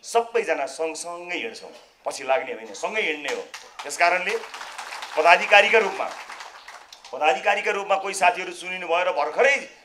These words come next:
जुनियर कोही देखियो भने म चाहिँ मास्टर्स गर्दाखेरि भर्खर नर्सरीमा पढ्न गएको थियो, अहिले त्यो चाहिँ पदाधिकारी भएको छ, त्यसको तल म बस्छु भन्ने डम्ब, दम्ब राख्नुभयो भने त्यो गलत हुन जान्छ। त्यस्तो केही पनि हुँदैन। यो राजनीतिक यात्रा हो।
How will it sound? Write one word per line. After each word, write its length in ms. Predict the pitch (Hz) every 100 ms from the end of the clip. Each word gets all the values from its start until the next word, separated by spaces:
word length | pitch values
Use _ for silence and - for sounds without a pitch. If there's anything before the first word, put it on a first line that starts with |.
| -
जुनियर 380 | 160 233 254 226
कोही 140 | 202
देखियो 340 | 185 185 180 165
भने 180 | 156 220 - - - _ _ _ _ _ _ _ _ _ -
म 180 | 185
चाहिँ 420 | 202 214 185 127 - _ -
मास्टर्स 360 | 180 196 196 180
गर्दाखेरि 420 | 196 196 180 180
भर्खर 340 | 143 143 208
नर्सरीमा 420 | 196 196 202 196 196
पढ्न 240 | 185 190
गएको 240 | 190 185 185
थियो, 180 | 208 240
अहिले 280 | 175 190
त्यो 100 | 190
चाहिँ 140 | 185 190
पदाधिकारी 440 | 180 185 175 180
भएको 160 | 175 156
छ, 120 | 214
त्यसको 240 | 214 196 202
तल 160 | 190 190
म 160 | 196 202
बस्छु 320 | 202 202 - - -
भन्ने 220 | 127 131 -
डम्ब, 320 | 156 180 165
दम्ब 220 | 165 165
राख्नुभयो 460 | 156 139 143 127 123
भने 160 | 196 - - _
त्यो 140 | 160 151
गलत 260 | 139 151 127
हुन 100 | 104
जान्छ। 400 | 95 92 92 -
त्यस्तो 220 | 170 165 170
केही 160 | 220
पनि 160 | 254 226
हुँदैन। 300 | 151 104 -
यो 680 | 175 _ _ - - - -
राजनीतिक 420 | 156 160 185 185
यात्रा 280 | 175 175 175
हो। 180 | 131